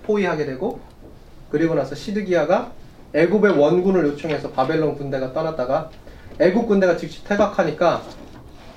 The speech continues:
다시 바벨론 군대가 재차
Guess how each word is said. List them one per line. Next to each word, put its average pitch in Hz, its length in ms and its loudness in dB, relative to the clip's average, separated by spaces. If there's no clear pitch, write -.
다시 170 420 0
바벨론 180 440 4
군대가 151 480 -2
재차 156 460 -4